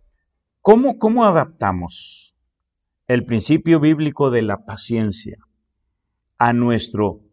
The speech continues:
plan para hacer discípulos? Pedro habla de la paciencia, nosotros hablamos del nivel del entrenamiento del liderazgo. El nivel del entrenamiento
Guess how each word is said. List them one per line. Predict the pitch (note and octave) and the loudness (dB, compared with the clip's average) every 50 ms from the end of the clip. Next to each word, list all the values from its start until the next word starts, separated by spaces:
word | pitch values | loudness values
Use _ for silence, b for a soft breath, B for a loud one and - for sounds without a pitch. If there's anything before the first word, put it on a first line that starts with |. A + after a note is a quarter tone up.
| _ - | _ -2
plan | - B2 C3 C#3 D3 D#3 D#3+ D#3 D3+ D3 - - - - - _ - | 0 2 4 4 2 2 0 -4 -6 -8 -10 -14 -18 -20 -20 _ -4
para | - A2+ A2 G#2+ G#2 G#2 | -2 0 2 2 2 2
hacer | G#2 G2 - A#2+ A#2+ B2 A#2+ | 2 0 0 -2 -2 -2 0
discípulos? | A2+ G#2+ - - G#2+ F2 - _ F2+ E2 - - - - - _ _ _ _ _ _ _ _ _ _ _ _ _ _ _ _ _ _ _ _ b b b b b b b b - | -2 -4 -4 -6 -8 -8 -8 _ -20 -20 -20 -20 -20 -20 -20 _ _ _ _ _ _ _ _ _ _ _ _ _ _ _ _ _ _ _ _ b b b b b b b b 0
Pedro | B2+ B2+ C3+ C#3 C#3+ C#3 | 2 4 4 6 8 8
habla | C#3 C#3+ D3 C#3+ C#3 | 6 8 6 4 4
de | B2+ | 4
la | A#2 A2+ G#2+ | 2 0 0
paciencia, | - A2 G2 - A#2+ B2 C#3 D3+ D3 - E3+ E3+ F#3 - - - _ _ _ _ _ _ _ _ _ _ - | 0 -2 -2 0 0 0 0 0 -2 0 -2 -2 -2 -4 -10 -20 _ _ _ _ _ _ _ _ _ _ -6
nosotros | G2+ F#2 - A#2 A#2 A2+ B2+ C3+ - - | -6 -4 0 0 0 0 0 -4 0 2
hablamos | C3+ A#2+ A2 A2 A2 A2+ B2 C3+ C3+ - - _ _ _ _ _ | 2 2 2 2 0 0 0 -2 -4 -4 -6 _ _ _ _ _
del | - G2+ G2+ G#2 G2+ G2+ G2 | -12 -4 -2 0 0 0 0
nivel | G2 G2 G2 F#2 G#2 A#2+ C#3+ D3+ D#3+ D#3+ E3 E3 b b b b - | 0 0 0 0 2 2 2 4 2 2 -2 -4 b b b b -14
del | - G#2 G2+ G2+ G2 G2 | -6 -4 -2 0 0 0
entrenamiento | F#2+ F#2 F2 F#2+ F2+ F2+ F#2 F2+ F2 F2+ F#2 G#2+ B2+ C#3 D3 C3+ - D3 C#3+ C#3+ C#3+ _ _ _ _ | -2 -2 -4 -4 -4 -4 -4 -4 -4 -2 -2 -2 -2 -2 -4 -4 -2 -4 -4 -4 -6 _ _ _ _
del | - F#2 G2+ G2 F#2 | -10 -6 -6 -4 -4
liderazgo. | F#2 F#2 F2 F2 E2 D#2+ D2 D2 - - _ _ _ _ _ _ _ _ _ _ _ _ _ _ _ _ _ _ _ _ _ _ _ _ _ _ _ _ _ _ | -4 -4 -4 -4 -6 -8 -10 -10 -14 -20 _ _ _ _ _ _ _ _ _ _ _ _ _ _ _ _ _ _ _ _ _ _ _ _ _ _ _ _ _ _
El | - A2 G#2+ G#2 | -2 0 0 0
nivel | G#2+ G#2 G#2 G2+ A2+ C3+ C#3+ D3 C3+ | 0 0 0 0 0 2 2 0 2
del | C#3+ C3+ C3+ C3 A#2+ | 2 0 2 2 0
entrenamiento | A2+ A2+ G#2 - G#2+ G#2 G#2 G2+ F#2+ F#2 G2+ A2 B2+ C#3+ D3+ D#3+ C#3+ - D#3 D#3 D#3+ D#3 | -2 -4 -4 -4 -4 -4 -2 -2 -4 -4 -4 -4 -2 -2 -4 -4 -4 -4 -4 -4 -4 -6